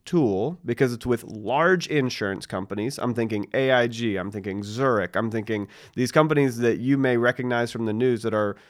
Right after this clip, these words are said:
uh, you know, hundreds of millions of dollars in value, right? Their capital.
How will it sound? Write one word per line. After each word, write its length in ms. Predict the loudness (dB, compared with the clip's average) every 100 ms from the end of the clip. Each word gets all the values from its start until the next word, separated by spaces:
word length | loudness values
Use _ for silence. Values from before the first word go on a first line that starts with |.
| _ -4
uh, 240 | 0 0 -2 -12 -6
you 120 | -2
know, 180 | -2 -4 _
hundreds 560 | -20 -4 -2 2 2 0
of 80 | 0
millions 420 | 4 6 6 2
of 120 | 2
dollars 440 | 6 6 6 2 0
in 140 | -2
value, 560 | 0 2 2 0 -2 4
right? 320 | 6 6 4
Their 140 | 2
capital. 480 | 4 2 2 0 -4